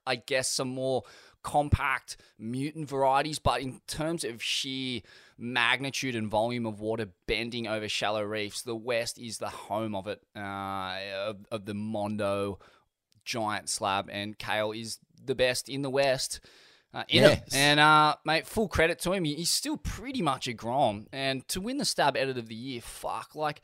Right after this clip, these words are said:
Speaker 1: look, he, that's the, he's essentially marking his place as the best free surfer in the world.
Speaker 2: So,
Speaker 1: Like, that's,
Speaker 2: the,
Speaker 1: that's crazy.
Speaker 2: yeah, there's two, um, there's two categories of, of winner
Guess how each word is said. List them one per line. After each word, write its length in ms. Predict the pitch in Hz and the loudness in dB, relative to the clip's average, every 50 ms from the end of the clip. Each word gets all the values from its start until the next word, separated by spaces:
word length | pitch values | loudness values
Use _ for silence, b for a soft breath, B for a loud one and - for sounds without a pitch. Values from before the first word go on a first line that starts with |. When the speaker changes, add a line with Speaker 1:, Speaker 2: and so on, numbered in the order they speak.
| B B B B B B B | B B B B B B B
Speaker 1:
look, 420 | 190 226 269 302 349 392 359 - | -6 -2 2 4 6 6 4 4
he, 120 | - 247 - | -4 -6 -2
that's 200 | 359 415 - - | 0 -2 2 4
the, 200 | 392 311 440 - - - _ _ - - - 269 | 2 2 2 0 -4 -14 _ _ -20 -20 -20 -8
he's 160 | 269 277 - - _ _ - - - | -6 -6 -6 -6 _ _ -16 2 2
essentially 840 | 240 220 - - 254 277 349 339 - 302 262 208 165 143 135 131 b b b b b b b b b b b b b b b b b b - | 4 4 6 6 6 4 4 4 4 4 6 6 4 4 4 0 b b b b b b b b b b b b b b b b b b 0
marking 480 | 143 151 165 185 196 202 - 208 190 | 6 8 10 10 10 10 6 2 2
his 200 | 165 175 170 - | 2 2 0 0
place 400 | - - - 160 208 202 160 - | 0 4 6 6 6 6 4 2
as 520 | - 139 143 143 143 143 139 131 120 127 127 127 135 | 4 4 6 6 6 6 4 2 -2 -6 -8 -8 -2
the 100 | 143 151 | 0 4
best 280 | 151 147 151 147 - - | 4 4 4 2 0 0
free 200 | - 139 147 - | 0 0 2 2
surfer 380 | - - 151 131 131 - 143 | 4 4 4 4 2 0 -4
in 80 | 131 131 | -4 -2
the 80 | 127 | -2
world. 280 | 120 113 117 139 165 165 | -2 0 2 4 6 6
Speaker 2:
So, 200 | 170 165 180 180 - | 6 6 4 2 0
Speaker 1:
Like, 220 | 131 139 143 - - | -2 -4 -4 -2 -4
that's, 440 | 180 175 - - - - - - | -6 -4 -2 -2 -2 0 -2 2
Speaker 2:
the, 160 | - 165 175 - - _ - 147 - | 2 2 2 0 -4 _ -20 -10 0
Speaker 1:
that's 200 | - 220 233 - | 2 2 2 2
crazy. 260 | - - 175 170 226 | 2 4 6 8 8
Speaker 2:
yeah, 80 | 233 127 | 8 6
there's 240 | 113 127 147 139 - | 4 4 2 2 2
two, 420 | - - 180 185 185 202 202 196 196 | 0 4 6 6 6 6 6 4 6
um, 500 | 180 170 160 147 139 131 123 120 117 - | 6 6 6 4 4 4 2 0 -2 0
there's 160 | - 143 135 - | 0 0 2 4
two 160 | - 185 185 | 4 4 4
categories 680 | - - - 123 123 139 135 143 131 117 110 98 - | 4 4 6 6 4 4 4 2 2 2 2 0 -2
of, 320 | - - 113 107 104 92 - | -2 2 2 2 2 0 -2
of 180 | - 104 87 | -6 -6 -4
winner 360 | 101 104 110 117 120 90 - | 0 2 2 4 4 2 0